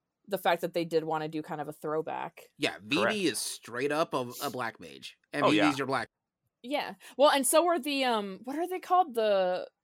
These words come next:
Speaker 1: the waltzes?
Speaker 3: Yes.
Speaker 1: The black
Speaker 3: Yes.
Speaker 1: waltzes?
Speaker 3: They're,
Speaker 1: Yeah,
Speaker 3: they're called
Speaker 1: those
Speaker 3: waltzes, correct.
Speaker 1: Yeah, those are just fancy black mages.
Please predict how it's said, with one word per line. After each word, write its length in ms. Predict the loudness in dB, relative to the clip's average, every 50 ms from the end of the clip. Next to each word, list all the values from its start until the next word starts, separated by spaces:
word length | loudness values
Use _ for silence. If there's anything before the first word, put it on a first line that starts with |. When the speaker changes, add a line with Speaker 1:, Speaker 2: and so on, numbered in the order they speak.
| _ _ _ _ _ _ -6
Speaker 1:
the 200 | -6 -4 -4 -4 2
waltzes? 920 | 6 6 6 6 6 2 -2 -4 -2 -2 -2 -4 -6 -8 -10 -10 -12 -14 _ _ _ _ _ _ _ _ _ _ _ _ _ 0
Speaker 3:
Yes. 460 | 2 2 2 2 -2 -10 -10 -12 -10 _ -2
Speaker 1:
The 60 | 0
black 240 | 4 6 8 8 8
Speaker 3:
Yes. 120 | 6 6
Speaker 1:
waltzes? 480 | 4 2 0 0 -2 -4 -4 -4 -6 -10 -12 -20 -12 -2 0
Speaker 3:
They're, 120 | 6 8
Speaker 1:
Yeah, 140 | 8 8 8
Speaker 3:
they're 60 | 6 4
called 100 | 4 6
Speaker 1:
those 100 | 6 6
Speaker 3:
waltzes, 200 | 4 2 -6 -10 -12 -10
correct. 240 | -8 -8 -8 -10 -14 _ _ _ _ _ _ _ _ -6
Speaker 1:
Yeah, 280 | 2 4 6 6 6 4
those 240 | 4 4 2 2 2
are 100 | -2 -2
just 200 | -4 -4 -6 -6
fancy 460 | -2 -2 -2 -2 -2 -6 -6 -8 -6
black 320 | -4 -4 -4 -4 -6 -8
mages. 680 | -10 -12 -12 -10 -10 -12 -12 -10 -12 -12 -12 -14 -14